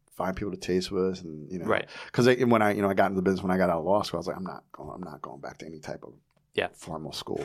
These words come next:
Speaker 1: bro."
Speaker 2: Right. Yeah. It's, yeah, I'm sure it's,
Speaker 1: <laughs> I didn't
Speaker 2: it's
Speaker 1: even,
Speaker 2: hard.
Speaker 1: I, I didn't even like school as it is. I wish I could have dropped out
Speaker 2: <laughs>
Speaker 1: and
Speaker 2: Doesn't always
Speaker 1: been a
Speaker 2: work out.
Speaker 1: chef.
Speaker 2: I was, I was lucky. <laughs>
Speaker 1: <laughs>
Speaker 2: Yeah.
Speaker 1: Uh,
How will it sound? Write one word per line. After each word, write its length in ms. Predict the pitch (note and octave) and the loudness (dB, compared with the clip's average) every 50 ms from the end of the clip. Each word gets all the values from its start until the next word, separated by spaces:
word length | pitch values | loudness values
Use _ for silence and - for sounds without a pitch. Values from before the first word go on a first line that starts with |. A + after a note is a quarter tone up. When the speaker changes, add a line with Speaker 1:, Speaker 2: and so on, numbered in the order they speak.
| D2 D2 | -6 -8
Speaker 1:
bro." 260 | D2 D2+ D#2 - - - - - | -8 -6 -6 -6 -6 -4 -2 0
Speaker 2:
Right. 280 | F#2+ F2+ - G3+ - - | 4 6 8 6 6 6
Yeah. 240 | - A2+ G2+ E2 - | 4 4 4 4 4
It's, 340 | - G2 - - - - - - | 2 2 2 2 2 0 0 -4
yeah, 180 | - F#2+ F2+ | -6 -4 -4
I'm 80 | F2 - | -2 -2
sure 160 | - - F#2 | -2 0 -2
it's, 160 | E2 - - | -2 0 2
Speaker 1:
<laughs> 0 | |
I 40 | - | 2
didn't 100 | E3 A2+ A#2+ | 4 4 4
Speaker 2:
it's 60 | E3 | 6
Speaker 1:
even, 100 | A#2+ G#2+ | 6 6
Speaker 2:
hard. 160 | - - - | 6 6 6
Speaker 1:
I, 120 | - - | 4 2
I 20 | A3 | 4
didn't 100 | B3+ G#3+ F#3 | 4 4 6
even 100 | E3 D#3+ | 6 8
like 160 | D#3 D#3+ D3+ | 8 6 6
school 240 | D3 - F3 E3 D3+ | 6 8 10 10 12
as 180 | C#3+ C3+ B2+ | 12 10 8
it 80 | B2+ C#3+ | 8 8
is. 160 | F3 D#3+ A2+ | 8 8 8
I 80 | A2+ A#2 | 8 6
wish 220 | C3 D3+ D3 C#3 | 6 6 4 4
I 80 | C3+ D3+ | 2 2
could 140 | D3 - | 2 0
have 100 | - - | -2 -4
dropped 320 | - - - E3 - - E3 | -4 -6 -6 -6 -6 -4 -2
out 120 | - - D#3+ E3 - - - D3 - - D3+ C#3+ - | 2 4 4 4 4 2 0 0 0 0 -2 -2 -4
Speaker 2:
<laughs> 420 | - - - - - - - - | -6 -12 -16 -16 -16 -16 -14 -12
Speaker 1:
and 240 | - F#2 F#2 E2+ - - - _ | -10 -10 -10 -10 -12 -16 -2 _
Speaker 2:
Doesn't 240 | - A#2+ G#2 G#2+ G#2 | 4 6 6 6 6
always 220 | G2+ F#2+ F2+ F#2 | 6 6 6 6
Speaker 1:
been 80 | A#2+ G2+ | 6 6
a 20 | |
Speaker 2:
work 200 | G2 - - - | 6 4 4 4
out. 60 | - | 6
Speaker 1:
chef. 260 | - A2+ F#2+ G2+ B2 B2+ | 6 8 8 8 8 6
Speaker 2:
I 40 | |
was, 180 | A#2+ G2 G#2 G#2+ | 6 4 6 6
I 160 | G#2+ A2+ B2+ | 6 6 6
was 160 | B2 A2 F#2+ F#2+ | 4 4 2 2
lucky. 320 | G#2 A2+ - - - C#3+ | 2 2 2 2 2 4
<laughs> 120 | C#3+ D3 - - D#3 - | 4 4 4 4 4 2
Speaker 1:
<laughs> 100 | - - - | 2 2 2
Speaker 2:
Yeah. 220 | B2 - - - - - - - - - - - - - - - - | 2 0 0 -2 -4 -8 -8 -6 -8 -10 -8 -6 -6 -6 -6 -2 2
Speaker 1:
Uh, 200 | - C#3 D3 D3 | 4 4 4 2